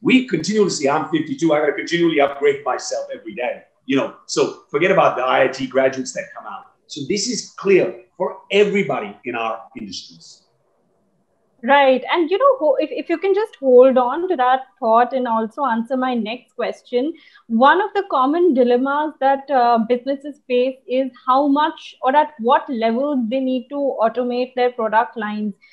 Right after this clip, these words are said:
Speaker 2: Because there are some robots or some machines that, you know, uh, that work on a twenty-four hour basis, but, you know, the capability is not something what,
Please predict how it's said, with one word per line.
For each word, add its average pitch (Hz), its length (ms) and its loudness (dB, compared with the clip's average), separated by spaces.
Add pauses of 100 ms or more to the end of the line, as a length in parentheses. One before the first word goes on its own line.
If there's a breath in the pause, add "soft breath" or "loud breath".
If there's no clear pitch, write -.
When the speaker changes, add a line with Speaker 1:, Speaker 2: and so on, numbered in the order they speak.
(180 soft breath)
Speaker 2:
Because 269 260 -2
there 277 140 0
are 294 200 2
some 320 320 2
robots 254 500 2
or 269 160 0
some 269 180 0
machines 254 580 -4
that, 262 220 0 (200)
you 247 220 2
know, 269 340 2 (180)
uh, 220 300 2
that 240 280 -2
work 247 440 2
on 240 280 0
a 247 60 -2
twenty-four 247 600 0
hour 226 220 4
basis, 226 680 0
but, 262 300 2 (260)
you 240 180 4
know, 277 160 2
the 277 80 -2
capability 277 840 -2
is 285 100 -6
not 254 360 0
something 247 440 -2
what, 240 320 2